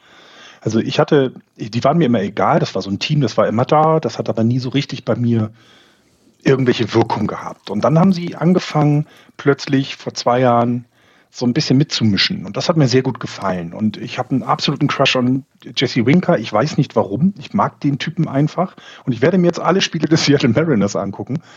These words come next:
ähm, aber nicht mehr der, der Cincinnati Reds. Die sind mir jetzt egal, tatsächlich, weil sie nichts haben, was mich, was mich anzieht, ne? Also was, was irgendwie, wo du hingehst und sagst, „Ach, wegen dem gucke ich jetzt“, weil genau das ist,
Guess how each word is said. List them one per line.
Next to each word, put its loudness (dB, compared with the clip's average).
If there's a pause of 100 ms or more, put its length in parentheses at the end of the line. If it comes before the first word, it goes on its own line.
(260)
ähm, 0
aber 4
nicht 2
mehr 4
der, 2
der -2
Cincinnati -2
Reds. 0
Die -4
sind 4
mir 2
jetzt -2
egal, 0
tatsächlich, -14
weil 2
sie 2
nichts 0
haben, -2
was -2
mich, -2 (1000)
was 0
mich 0
anzieht, 0
ne? 2
Also -2
was, -2
was 0
irgendwie, 2 (320)
wo 0
du 2
hingehst 2
und -2
sagst, -6
„Ach, -4
wegen -2
dem 2
gucke 0
ich -4
jetzt“, -8
weil 4
genau 2
das -2
ist, -4